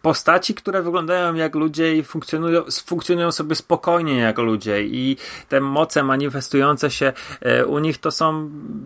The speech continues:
takie rzeczy, które, no, można całe życie przeżyć i, i nie czuć się jak wyrzutek, to, że potrafisz podpalać myślą innych ludzi, nie? A tutaj naprawdę to, to inaczej wygląda, to są naprawdę pokaleczone psychicznie postaci i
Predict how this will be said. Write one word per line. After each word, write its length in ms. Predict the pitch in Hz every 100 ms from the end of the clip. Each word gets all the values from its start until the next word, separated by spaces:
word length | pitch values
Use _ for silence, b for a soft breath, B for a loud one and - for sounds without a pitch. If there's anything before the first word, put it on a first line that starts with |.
| 139 - - _ _ _ _ _ _ - -
takie 240 | 175 180
rzeczy, 240 | 170 185 185
które, 280 | - 180
no, 160 | 175 175 156 _ _ - - -
można 460 | 147 175 208 190 175
całe 380 | - 185 175 160
życie 220 | 165 160
przeżyć 480 | - 156 156 165 170
i, 400 | 151 156 156 156
i 320 | 156 151 147
nie 180 | 160 175
czuć 200 | 147 123
się 120 | -
jak 160 | 131 120
wyrzutek, 460 | 120 120 117 120
to, 140 | - 123
że 160 | 120
potrafisz 540 | 117 127 117 127 123 -
podpalać 540 | 127 - 127 120 113
myślą 400 | 123 113 - 120
innych 420 | 120 120 113 110
ludzi, 280 | 117 110 104
nie? 200 | 104 131 B B B -
A 120 | - 131
tutaj 340 | 170 175 170
naprawdę 500 | 165 160 160 156 160
to, 140 | 160 147 147
to 120 | 147
inaczej 360 | 147 143 - 151
wygląda, 300 | 135 143 135
to 80 | 131
są 160 | -
naprawdę 460 | 135 135 - 147 143
pokaleczone 680 | - 135 139 131 - 143 131
psychicznie 500 | - 147 143 - 135
postaci 600 | 131 - 143 143 170 -
i 180 | 147 139